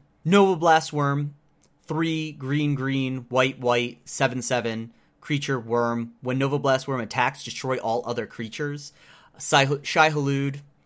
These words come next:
the worm, the great sandworm, will cleanse the entire desert and make it brand new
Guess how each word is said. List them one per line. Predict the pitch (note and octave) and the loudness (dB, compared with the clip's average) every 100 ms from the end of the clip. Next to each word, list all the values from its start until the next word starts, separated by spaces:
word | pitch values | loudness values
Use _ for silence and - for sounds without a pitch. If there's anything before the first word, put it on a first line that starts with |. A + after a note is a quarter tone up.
| _ _ _ | _ _ _
the | C#3 | -6
worm, | B2 C3 B2+ B2+ | -2 0 0 0
the | C#3 | -2
great | D3 D3 | 0 0
sandworm, | C#3 C3 C3 B2+ B2+ B2+ - _ _ | 0 -2 0 -2 -4 -6 -16 _ _
will | B2+ | -12
cleanse | - - C#3 C3 C3+ A#2+ | -10 -4 0 0 -2 -4
the | A#2+ A#2+ | -6 -6
entire | A#2 A2 A#2 A#2+ A#2 - _ _ _ _ - | -6 0 2 2 -2 -6 _ _ _ _ -10
desert | C#3 C3 A#2+ A#2+ A#2 A#2 _ _ - | 0 0 2 -2 -2 -6 _ _ -6
and | A#2+ A#2 | -2 0
make | A#2+ A#2 | 0 0
it | A#2+ - _ _ _ - | -2 -4 _ _ _ -6
brand | C3 B2+ A#2+ A#2 | -2 0 -2 -2
new | A#2 A2 G#2 | -2 -2 -6